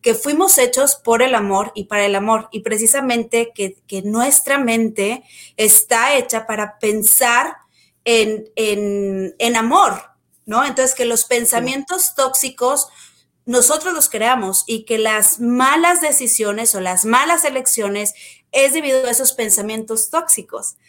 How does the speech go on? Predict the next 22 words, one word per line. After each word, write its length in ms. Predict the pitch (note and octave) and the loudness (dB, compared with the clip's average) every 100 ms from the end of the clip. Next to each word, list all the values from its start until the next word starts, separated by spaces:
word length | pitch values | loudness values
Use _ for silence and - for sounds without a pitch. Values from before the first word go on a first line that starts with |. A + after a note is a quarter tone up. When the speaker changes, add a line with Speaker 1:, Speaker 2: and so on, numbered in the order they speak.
| _ | _
Speaker 1:
Entonces, 260 | A3 G#3 A#3+ | -6 0 0
Speaker 2:
Sí. 60 | - | 0
Speaker 1:
que 100 | G#3 | 0
la 180 | G3+ G#3+ | 0 2
buena 340 | B3+ F4 A4+ B4+ A4 | 2 2 2 0 0
noticia 720 | G#4+ C#4+ A#3 A3+ G#3+ A#3 - _ _ | -2 0 0 0 -2 -4 -12 _ _
es 540 | A#3+ A#3+ A3 B3+ - - _ - | 0 2 2 2 -2 -4 _ -4
que 220 | G#3 G#3 | -4 -2
como 340 | A3+ A3 A3+ | -2 0 0
esos 260 | B3+ G4+ G4 | 0 0 -2
pensamientos 640 | G#4+ G4 D#4 C#4+ C#4 D4 | 0 0 -2 -4 -6 -8
tóxicos 400 | C4+ - F#3+ G3+ | -6 -6 -8 -6
no 160 | A3+ C4+ | -2 -2
son 220 | E4 D#4+ | 0 0
lo 100 | D#4+ | 0
natural, 580 | D#4+ D4 D4 A#3 A3+ - | -2 -2 0 0 0 -2
podemos 840 | A#3+ A#3+ C4+ C#4+ B3 C#4+ D#4 - - - | 2 4 4 4 4 4 2 -2 -6 -6
entonces 600 | G#3+ G#3+ A#3 A#3 C4+ C4 | -4 0 0 0 0 -2
eliminarlos, 960 | A#3 A3+ A3+ A#3+ C#4+ D4+ B3+ A#3 C4 - - _ _ _ | -2 -2 -2 0 2 2 0 -2 -2 -6 -12 _ _ _
podarlos 800 | A3 A3+ B3 D4+ E4 E4+ F4 - | 2 4 6 4 0 -6 -8 -10
de 120 | C4+ | -8
raíz 560 | C4 B3+ B3+ B3 B3+ - | -6 -4 -6 -8 -14 -16